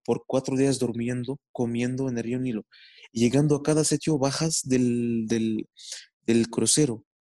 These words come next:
Te lleva un carro con aire acondicionado y todo, eh, y llegas hasta los lugares importantes, el templo de Hatshepsut, el, el, la Valle de los Reyes y las Reinas, la, los reyes, los reyes y las reinas,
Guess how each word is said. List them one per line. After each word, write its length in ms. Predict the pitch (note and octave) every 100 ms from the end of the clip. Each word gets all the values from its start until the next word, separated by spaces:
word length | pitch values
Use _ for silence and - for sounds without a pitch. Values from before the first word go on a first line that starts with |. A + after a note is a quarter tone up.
| _ _ -
Te 100 | A#2+
lleva 280 | C#3+ C#3 C#3
un 140 | C#3+
carro 480 | C#3+ C#3+ D#3 F3+ - _ _ _
con 320 | - A#2 A2+
aire 220 | A2+ B2
acondicionado 920 | B2+ A2 A2 - G#2 G#2+ B2 C#3 C#3+ A#2+
y 40 |
todo, 480 | - C3 D3+ F#3+ E3 -
eh, 360 | - A2 G#2+
y 320 | - A2 A2 A2+
llegas 380 | A#2+ B2 A#2+
hasta 280 | A2 - A2
los 200 | A2 A2
lugares 460 | - A2+ A#2 - - _ - - _ -
importantes, 760 | A2 - G#2+ - A#2+ B2 B2+ A#2
el 140 | G2+
templo 240 | A#2+ B2 A#2+
de 80 |
Hatshepsut, 920 | - G#2+ - - - C3+ C#3+ C#3+ C#3 A#2
el, 220 | A2 A2 - _ _
el, 440 | A2 A2 A2 A2 A2
la 140 | A2
Valle 280 | A2 B2+ B2+
de 120 | A2+
los 180 | G#2+ -
Reyes 320 | A#2 C3 B2+
y 60 | A2+
las 260 | A2 G#2+ A#2+
Reinas, 380 | C#3 D3+ D3+ -
la, 500 | A#2 A2+ A2 A2+ A2+ A2
los 240 | A2 -
reyes, 260 | A#2+ B2+ B2+ -
los 440 | G#2+ A2 A2 A2
reyes 300 | A#2+ B2+ B2+
y 60 | A2
las 180 | A2 -
reinas, 480 | B2 C#3+ D3+ D#3+